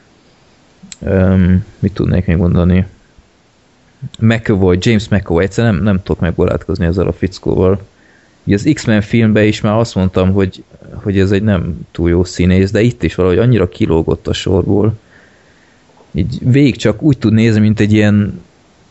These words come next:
szimpatikus kiskölyök. Kicsit olyan fiatal Tobey Maguire egyébként, de sokkal kevésbé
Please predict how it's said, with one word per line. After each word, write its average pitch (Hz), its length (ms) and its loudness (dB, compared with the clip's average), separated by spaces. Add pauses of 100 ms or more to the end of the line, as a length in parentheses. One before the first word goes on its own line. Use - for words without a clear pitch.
szimpatikus 95 800 -2
kiskölyök. 110 800 0
Kicsit - 280 -4
olyan 113 360 0
fiatal 101 480 0
Tobey 98 260 0
Maguire 87 600 0
egyébként, 101 720 -2 (880)
de 87 480 0 (720)
sokkal - 540 -4
kevésbé 82 720 0